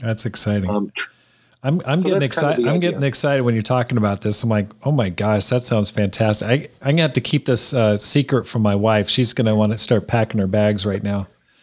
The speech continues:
Speaker 1: That, <laughs> I think it's a fantastic idea, Sean. Now, here's a couple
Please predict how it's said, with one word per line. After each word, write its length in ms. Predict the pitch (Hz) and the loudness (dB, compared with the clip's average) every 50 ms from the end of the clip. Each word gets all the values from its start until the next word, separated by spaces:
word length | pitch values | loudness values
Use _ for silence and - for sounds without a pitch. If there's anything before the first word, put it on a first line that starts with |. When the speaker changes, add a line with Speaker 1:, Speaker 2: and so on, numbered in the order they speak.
| _ - - - - - - - - - - | _ -20 -20 -20 -20 -20 -20 -20 -20 -8 -2
Speaker 1:
That, 360 | - - 131 131 - - - - - - | -2 0 2 2 0 0 -4 -14 -14 -6
<laughs> 60 | - | -2
I 100 | 135 147 | -2 0
think 240 | 143 - 165 135 139 | 2 2 2 2 2
it's 160 | 113 - - | 0 2 0
a 60 | 107 | -2
fantastic 800 | - - 113 107 98 - - - 110 110 107 - - - - - | 0 2 0 0 0 -2 -4 -2 0 2 2 0 0 -2 -4 -4
idea, 400 | 92 95 90 92 90 87 85 85 | -4 -4 -2 -4 -4 -4 -2 -2
Sean. 460 | - - - 101 95 95 95 95 98 - - - | -4 -4 -2 -4 -4 -2 -4 -4 -6 -10 -6 0
Now, 240 | 117 117 113 107 - - - - - - - - | 2 2 2 2 0 -8 -18 -18 -18 -20 -20 -6
here's 240 | - 165 170 165 - | -2 0 0 2 0
a 40 | 165 | -2
couple 520 | - - 170 156 - 151 135 120 - - | 0 -2 -4 0 0 0 0 -2 -4 -8